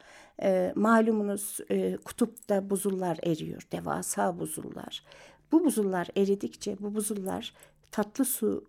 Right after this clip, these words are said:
kaynağımızın büyük bir yüzdesini içeriyor. Ne oluyor? Onlar okyanuslarda tuzlu sularla karışıyor. Artık bunların birbirinden ayrılması mümkün olmuyor.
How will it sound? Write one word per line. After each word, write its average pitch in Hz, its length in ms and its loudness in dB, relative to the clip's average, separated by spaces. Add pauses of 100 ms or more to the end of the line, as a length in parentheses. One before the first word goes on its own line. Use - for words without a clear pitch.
(140)
kaynağımızın 190 840 -2
büyük 226 300 -2
bir 196 80 -2
yüzdesini 175 600 -2
içeriyor. - 640 -6 (340)
Ne 240 80 6
oluyor? 214 460 0
Onlar 202 400 -2
okyanuslarda 190 840 -6
tuzlu 202 360 -6
sularla 185 520 -8
karışıyor. - 600 -8 (320)
Artık 220 320 -2
bunların 208 420 2
birbirinden 190 520 2
ayrılması 175 640 -2
mümkün 170 440 0
olmuyor. 226 520 -2